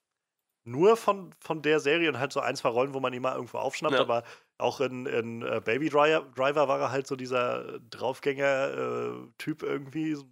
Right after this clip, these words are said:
Speaker 1: leicht lebensmüde <laughs> und, ähm, ansonsten weiß ich halt nur, dass er Shane spielt, aber ich hab halt nie Walking Dead gesehen, also kann ich das jetzt auch nicht so, äh, vergleichen. Und dann wird's schon schwierig so. Also ich kann mir den zum Beispiel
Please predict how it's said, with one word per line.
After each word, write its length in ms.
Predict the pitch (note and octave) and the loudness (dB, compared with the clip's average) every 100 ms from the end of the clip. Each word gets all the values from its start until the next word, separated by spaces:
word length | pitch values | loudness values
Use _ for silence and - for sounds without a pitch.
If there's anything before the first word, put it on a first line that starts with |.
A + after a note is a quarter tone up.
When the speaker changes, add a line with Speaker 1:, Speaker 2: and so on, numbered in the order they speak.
| B2 | -10
Speaker 1:
leicht 260 | B2 B2 - | -8 -6 -4
lebensmüde 640 | A#2+ A2+ - C3+ D3 C3+ - | -4 -2 -4 -6 -4 -4 -4
<laughs> 40 | |
und, 140 | G3 - - - G#3+ - - - | -8 -10 -10 -8 -6 -6 -4 0
ähm, 380 | C3 A#2+ A#2+ A2+ _ _ _ | 0 0 -8 -14 _ _ _
ansonsten 360 | B2+ A#2+ - A#2+ | 0 2 4 6
weiß 180 | A#2+ D3+ | 6 6
ich 120 | C#3+ | 2
halt 100 | C#3+ | 2
nur, 100 | C#3 | 2
dass 140 | B2+ | 0
er 80 | A2+ | 0
Shane 260 | - A#2+ C#3+ | 2 0 0
spielt, 340 | C3+ E3 E3 | 0 2 4
aber 180 | C#3 B2 | 4 2
ich 120 | - | 2
hab 140 | C3+ A#2+ | 0 -2
halt 180 | - | -4
nie 220 | A#2+ B2 A2 | -8 -14 -8
Walking 260 | A#2 A#2 A2+ | -4 -4 -6
Dead 180 | G#2 A2+ | -8 -6
gesehen, 360 | C#3+ C3+ C#3 | -2 0 0
also 160 | A#2+ A2+ | -2 -4
kann 140 | - | -8
ich 40 | A#2 | -10
das 60 | A2+ | -10
jetzt 120 | - | -10
auch 60 | G#2+ | -12
nicht 140 | A#2 | -10
so, 140 | C3+ C3+ | -10 -10
äh, 60 | - - - | -16 -18 -14
vergleichen. 500 | A#2 A#2 B2 D3 C#3+ _ _ _ _ _ _ _ - | -6 -4 -4 -10 -20 _ _ _ _ _ _ _ -6
Und 300 | A#2+ A2+ A2 | -6 -4 -4
dann 160 | A2+ C3+ | -2 -2
wird's 140 | - | -4
schon 160 | D3 C#3 | -4 -6
schwierig 420 | - D#3+ A#2+ - | 0 2 2 0
so. 100 | G#2 | -4
Also 120 | G2+ | -4
ich 80 | G#2+ | -2
kann 140 | - C#3 | 0 2
mir 80 | |
den 140 | C3+ C3+ | 2 0
zum 140 | - | 0
Beispiel 420 | B2+ - C3 B2+ | -2 2 2 2